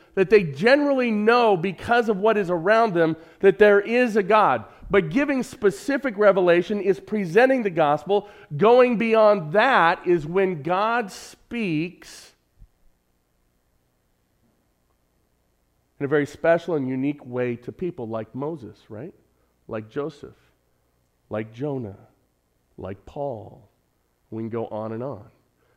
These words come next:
There are those moments where God speaks with a very specific message.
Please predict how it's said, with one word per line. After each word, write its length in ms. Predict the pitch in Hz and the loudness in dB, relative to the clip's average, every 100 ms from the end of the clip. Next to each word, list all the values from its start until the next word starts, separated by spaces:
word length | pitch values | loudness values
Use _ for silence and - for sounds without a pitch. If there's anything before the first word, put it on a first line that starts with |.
| _ | _
There 120 | 110 | -6
are 120 | 107 123 | -4 -4
those 240 | 131 - | -6 -8
moments 560 | 143 170 156 123 117 123 | -4 -2 -2 -4 -10 -10
where 140 | 120 | -10
God 400 | 107 113 110 104 | -8 -6 -6 -10
speaks 480 | - - 147 120 - | -16 -10 -8 -10 -14
with 100 | 113 | -14
a 60 | |
very 220 | 107 110 104 | -10 -10 -12
specific 920 | - - 117 - - 143 139 127 131 | -18 -18 -18 -18 -10 -10 -10 -14 -12
message. 480 | 123 123 113 92 | -12 -12 -14 -18